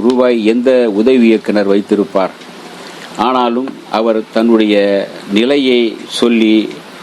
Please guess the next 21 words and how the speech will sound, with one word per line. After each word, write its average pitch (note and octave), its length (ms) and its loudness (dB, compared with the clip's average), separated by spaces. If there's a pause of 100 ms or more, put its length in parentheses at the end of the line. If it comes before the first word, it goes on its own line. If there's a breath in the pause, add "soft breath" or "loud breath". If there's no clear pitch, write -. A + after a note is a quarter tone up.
(920)
ஒரு A2+ 480 2 (480)
எழுச்சி E3 540 0
நடிகரிடம் A2 800 0 (300)
சென்று G#2+ 720 0
உதவி A#2+ 320 2
கேட்டார். F#2 500 -2 (720 loud breath)
சந்தித்து D3+ 600 0
அவர் B2+ 180 4
உதவி B2+ 380 2
கேட்டதும் A#2+ 520 0
அந்த G#2+ 240 2
எழுச்சி A#2+ 420 0
நடிகரோ G#2 600 2 (640)
கோபம் D3+ 400 2
கொண்டு A2+ 380 2
அவரை G2+ 340 0
அனுப்பிவிட்டு, G#2+ 640 0
பல்லை B2 280 0
கடித்து, G2+ 640 0 (280)
"வெளியே A#2+ 300 2
போ, A2 260 -2